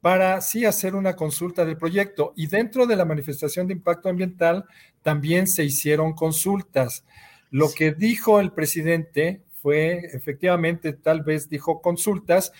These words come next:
Speaker 1: pero era para respecto al amparo. El amparo es el que, la preocupación esencial de este, de, de esta reunión. Con el amparo,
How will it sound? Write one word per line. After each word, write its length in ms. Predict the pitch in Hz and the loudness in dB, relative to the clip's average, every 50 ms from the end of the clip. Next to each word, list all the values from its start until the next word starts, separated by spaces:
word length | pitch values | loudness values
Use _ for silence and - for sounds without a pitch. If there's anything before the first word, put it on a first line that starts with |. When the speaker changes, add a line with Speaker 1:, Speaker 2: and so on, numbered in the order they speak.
| - - _ _ | -20 -20 _ _
Speaker 1:
pero 160 | 156 156 175 | 4 6 6
era 380 | 185 190 214 208 208 - - _ | 8 8 6 4 4 -4 0 _
para 280 | 175 165 165 160 160 | 2 4 6 4 2
respecto 680 | 143 139 156 151 - - _ _ 160 147 143 _ - 143 | 2 0 -2 -2 -4 -4 _ _ -6 -6 -6 _ -4 -2
al 100 | 139 143 | -2 0
amparo. 720 | 139 143 147 - _ - 196 202 196 160 139 120 - _ _ _ _ _ _ | -2 -4 -6 -4 _ 4 6 6 6 4 2 -2 -4 _ _ _ _ _ _
El 140 | _ 139 139 | _ -4 -4
amparo 640 | 143 147 151 - - 180 185 190 190 196 208 214 214 - - - - _ _ | -4 -4 -6 -4 2 4 4 4 6 4 2 2 0 -10 -20 -20 -20 _ _
es 220 | - 156 170 - - | -6 -4 -4 -2 -4
el 180 | 185 180 - | -4 -8 -10
que, 460 | - - 143 139 139 139 151 139 - - | -6 -2 0 0 0 0 -4 -8 -14 -12
la 200 | - 139 143 139 | -8 -8 -8 -6
preocupación 1000 | 139 139 139 139 139 139 - 143 139 139 - - 160 170 180 190 190 202 202 190 - - - | -6 -6 -6 -6 -8 -6 -4 -4 -4 -4 -4 -2 0 0 2 0 0 -2 -6 -8 -12 -10 -8
esencial 840 | 135 127 - 143 139 139 139 - - 151 160 165 170 170 170 170 | -8 -6 -4 -4 -4 -4 -4 -2 -2 0 0 2 0 0 -2 -2
de 220 | 143 143 143 143 147 | 0 2 2 2 2
este, 680 | 147 - - _ - 151 151 147 135 131 123 113 - _ _ - - - - _ _ _ _ | 0 -4 -6 _ -2 -2 0 0 0 -2 -4 -6 -10 _ _ -20 -20 -20 -20 _ _ _ _
de, 160 | 127 135 143 | -4 -4 -2
de 120 | 131 143 | 0 0
esta 240 | 160 160 160 - 170 | 0 0 2 0 0
reunión. 640 | 160 156 151 156 165 175 180 190 180 156 127 - - _ _ | 2 2 0 2 4 4 6 6 6 4 0 -4 -8 _ _
Con 160 | - 143 139 | -4 -2 0
el 140 | 139 143 147 | 0 0 0
amparo, 680 | 147 151 143 - - 190 196 202 196 202 214 247 240 | 0 -2 -2 2 4 4 6 6 8 6 6 4 2